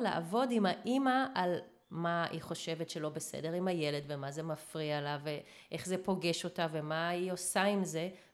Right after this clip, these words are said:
והמון פעמים, מעצם השחרורים שהיינו עושים עם האמא, בכלל בלי לפגוש את הילד, כבר הדבר הזה שעליו,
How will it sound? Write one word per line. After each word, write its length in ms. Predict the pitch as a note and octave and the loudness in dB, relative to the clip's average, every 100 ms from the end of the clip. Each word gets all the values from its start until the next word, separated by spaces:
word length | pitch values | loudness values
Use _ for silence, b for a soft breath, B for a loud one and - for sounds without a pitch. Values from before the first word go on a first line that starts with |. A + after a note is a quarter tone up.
| - | -2
והמון 320 | E3 G3 C4 | 2 2 2
פעמים, 480 | C#4+ C#4 C#4 C#4 C4 | 2 0 0 0 -2
מעצם 580 | F#3+ F3+ F3 G#3+ A3+ C4+ | -4 -4 -2 -4 -2 -2
השחרורים 640 | A#3 - G3 - F3 A3+ | -2 -4 -6 -4 -2 0
שהיינו 360 | A3+ F#3+ G3 G#3 | 0 -2 0 0
עושים 300 | F3+ - A3 | -2 -2 0
עם 140 | G#3+ | 2
האמא, 500 | E3 - A#3 D4+ B3+ C#4+ - B B B | 2 0 0 2 2 0 -4 B B B
בכלל 280 | F#3+ A#3 D#4+ C#4+ | -6 2 2 4
בלי 200 | C#4+ F#4+ | 4 4
לפגוש 400 | F#4+ A#3 C4+ C4+ | 2 2 2 2
את 140 | D4+ | -2
הילד, 420 | G#3+ G#3+ A#3+ D#4 D#4+ D#4+ b b b b _ | -2 0 2 0 0 -8 b b b b _
כבר 440 | - F#3 A#3 C4+ E4+ F4+ - | -6 4 6 6 4 -2 -2
הדבר 440 | G3 F#3 F3+ F3+ | 0 2 2 4
הזה 260 | A#3 C4 G#3 | 6 4 2
שעליו, 560 | - F3 E3+ F#3+ G#3 | 0 2 4 4 4